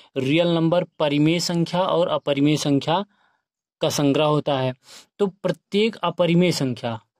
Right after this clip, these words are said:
मान लीजिए अपरिमेय संख्या है under root दो, under root पाँच, under root सात, ये सब क्या है? अपरिमेय संख्याएं हैं।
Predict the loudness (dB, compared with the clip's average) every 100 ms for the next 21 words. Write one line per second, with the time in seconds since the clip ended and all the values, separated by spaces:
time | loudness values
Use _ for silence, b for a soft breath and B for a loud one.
0 | -6 -2 0 0 0 -2 -4 _ _ _
1 | _ -6 -2 0 2 2 2 0 0 -2
2 | 0 0 0 0 -2 -4 _ _ -8 -2
3 | 0 0 -6 -2 0 2 0 -2 -4 _
4 | -6 -4 -2 -4 -8 -4 0 0 0 -2
5 | -4 _ _ -6 -2 -2 -4 B B B
6 | -2 0 0 0 0 -2 -2 2 2 2
7 | 2 -2 -2 -2 -4 -4 -10